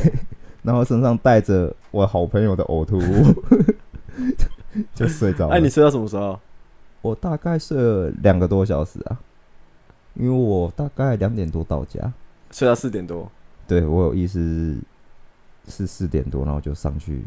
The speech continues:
Speaker 1: 洗洗睡了。
Speaker 2: 嗯。
Speaker 1: 细思极恐。
Speaker 2: 一定有人看到。
Speaker 1: 一定有啊，但，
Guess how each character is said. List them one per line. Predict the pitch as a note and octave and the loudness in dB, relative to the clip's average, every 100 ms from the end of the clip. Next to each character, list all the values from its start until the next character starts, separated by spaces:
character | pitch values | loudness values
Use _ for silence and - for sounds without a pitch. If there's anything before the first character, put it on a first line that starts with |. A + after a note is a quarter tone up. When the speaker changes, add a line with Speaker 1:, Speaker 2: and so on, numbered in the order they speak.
| - - | -14 -20
Speaker 1:
洗 | - D2+ | -14 -12
洗 | D2 | -10
睡 | C2 - | -10 -10
了。 | G1+ G2+ - - | -8 -10 -12 -16
Speaker 2:
嗯。 | G#2+ G#2+ G#2+ - - - - - - - - - - - - - - - _ - | -12 -12 -12 -20 -20 -20 -20 -12 -10 -10 -16 -20 -20 -20 -20 -20 -20 -20 _ -20
Speaker 1:
细 | - - F2+ | -20 -8 -8
思 | E2 D#2+ | -6 -10
极 | - D2+ - | -10 -12 -12
恐。 | - | -8
Speaker 2:
一 | - | -4
定 | B2 E3+ | 2 4
有 | A2 | 4
人 | F#2+ | 0
看 | B2 G2+ | -6 -6
到。 | G2 F#2 F#2 - - - - - - - | -4 -6 -12 -20 -20 -20 -20 -20 -20 -8
Speaker 1:
一 | |
定 | E2+ C3+ | -4 -2
有 | G2 | -2
啊， | E2 | -2
但， | B2+ A#2 | -4 -4